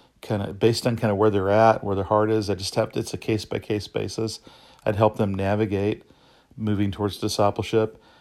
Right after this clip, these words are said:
and, and probably, um, over time they'd make a sort of a fuller decision one way or another. And then, of course, anyone who lives with the reality of same-sex attraction, um, whether it's,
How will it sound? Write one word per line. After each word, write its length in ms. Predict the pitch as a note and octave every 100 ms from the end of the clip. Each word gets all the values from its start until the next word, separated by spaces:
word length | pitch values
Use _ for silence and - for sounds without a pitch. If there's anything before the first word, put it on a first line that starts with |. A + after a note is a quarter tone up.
| _ -
and, 280 | A2 G2 -
and 200 | A#2 G2
probably, 600 | - G#2+ G#2+ A2 G#2 -
um, 320 | G2+ G2 G2 - _ -
over 200 | A2 G#2+
time 320 | - A2 G#2
they'd 160 | G2 F#2+
make 300 | G2+ F#2+ -
a 300 | G#2 - - _
sort 220 | - A2+
of 80 | G2
a 80 | F2+
fuller 340 | - A2+ G#2
decision 460 | G2 G2+ A2 G#2 F#2+
one 180 | F#2 F#2+
way 120 | G2
or 40 |
another. 440 | F#2 F2+ F#2 F#2+ G2 - _ _ -
And 100 | A#2
then, 60 |
of 80 | A2+
course, 240 | - G#2+ A2+
anyone 340 | A2 A2 A2+
who 140 | G#2+
lives 560 | G2+ G#2 G#2 F#2+ F2 -
with 160 | - -
the 60 |
reality 340 | G2+ F#2+ F#2+ G2
of 60 |
same-sex 480 | - G2 F#2 G#2 -
attraction, 680 | A2 G#2 F#2+ - F2+ F2 E2+ _ _ _ _ _ _ _ _ -
um, 360 | G#2+ F#2 F2+ F2 _ _ _ _ -
whether 380 | G#2+ G#2 G2+ G2+
it's, 280 | - -